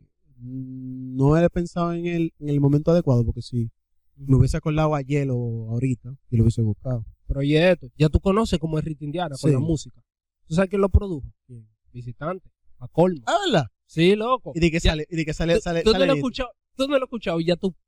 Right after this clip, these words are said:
Speaker 2: estás
Speaker 1: mira, Vi-,
Speaker 2: expectativa.
Speaker 1: Visitante, pa' mí, es uno de los mejores
Speaker 2: Tu papá.
Speaker 1: productores de Latinoamérica.
Speaker 2: Tu papá, besarle la mano.
Speaker 1: Sí, un papi,
Speaker 2: Ok.
Speaker 1: sí, sí, un papi, Visitante.
Speaker 2: Mejor.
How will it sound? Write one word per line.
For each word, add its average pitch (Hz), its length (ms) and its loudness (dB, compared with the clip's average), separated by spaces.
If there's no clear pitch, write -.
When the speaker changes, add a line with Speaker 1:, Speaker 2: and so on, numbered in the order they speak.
Speaker 2:
estás 175 380 2
Speaker 1:
mira, 151 340 -2
Vi-, 175 60 -12
Speaker 2:
expectativa. 156 320 -10
Speaker 1:
Visitante, 185 680 -2
pa' 135 160 -2
mí, 117 280 -8
es 143 400 0
uno 156 300 4
de 156 60 4
los 156 120 4
mejores 147 300 6
Speaker 2:
Tu 147 60 -4
papá. - 100 6
Speaker 1:
productores 143 340 -10
de 139 60 -12
Latinoamérica. 131 580 -12
Speaker 2:
Tu 120 60 -4
papá, 117 180 -10
besarle 127 300 -6
la 123 80 -12
mano. 104 180 -20
Speaker 1:
Sí, 123 80 -12
un 110 80 -10
papi, - 360 -2
Speaker 2:
Ok. 127 140 -10
Speaker 1:
sí, 127 220 0
sí, - 120 6
un 120 80 6
papi, 101 240 0
Visitante. - 580 -8
Speaker 2:
Mejor. 110 400 -2